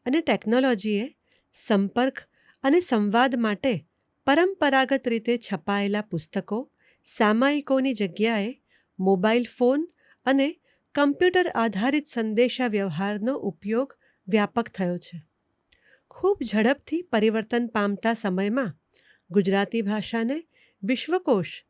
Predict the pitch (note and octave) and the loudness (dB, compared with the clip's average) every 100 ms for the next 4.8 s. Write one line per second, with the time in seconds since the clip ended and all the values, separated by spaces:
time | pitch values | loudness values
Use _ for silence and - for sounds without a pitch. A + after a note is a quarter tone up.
0 | _ _ _ _ G#3 G#3 B3+ C4 C#4 - | _ _ _ _ -8 -2 -2 -2 -4 0
1 | C4 F4 - B3 A#3 A3+ A3+ G3 G3 G3+ | 0 0 0 0 2 -2 0 -2 0 -2
2 | G3+ E3+ F#3+ G3 G3 F3+ A3+ E4 _ - | -4 -6 -4 -2 -2 -4 -8 -10 _ -20
3 | _ _ - G3 G3 G#3 G3+ E3+ G#3+ A3+ | _ _ -6 -4 -4 -4 -4 -2 -2 0
4 | A#3+ B3+ G#3 G#3+ B3+ C#4 D#3+ | 0 -2 -4 -6 -2 -2 -2